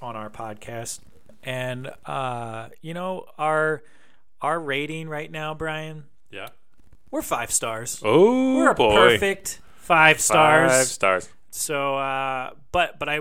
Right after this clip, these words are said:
Speaker 1: I do have to have a P S A here, people. I know that we have a healthy amount of listeners every week. And those listeners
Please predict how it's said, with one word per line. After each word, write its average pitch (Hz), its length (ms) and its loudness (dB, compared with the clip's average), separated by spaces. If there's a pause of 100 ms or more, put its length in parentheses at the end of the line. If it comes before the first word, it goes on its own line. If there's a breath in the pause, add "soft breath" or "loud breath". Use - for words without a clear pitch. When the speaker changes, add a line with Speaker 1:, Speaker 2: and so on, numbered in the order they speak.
Speaker 1:
I 139 160 -6
do 151 260 -8
have 160 300 -2
to 147 320 -6
have 131 180 -10
a 123 40 -14
P 143 200 -10
S 123 200 -6
A 110 140 -6
here, 101 400 -14
people. 98 400 -14 (500 soft breath)
I 147 180 0
know 117 400 -4 (460 soft breath)
that 127 140 -6
we 143 180 -6
have 143 340 -6 (180)
a 123 260 -8
healthy 170 460 -6
amount 135 300 -6
of 107 80 -10
listeners 110 420 -10
every 101 240 -12
week. 87 340 -20 (880)
And 120 180 -10
those 185 280 -6
listeners 113 720 -6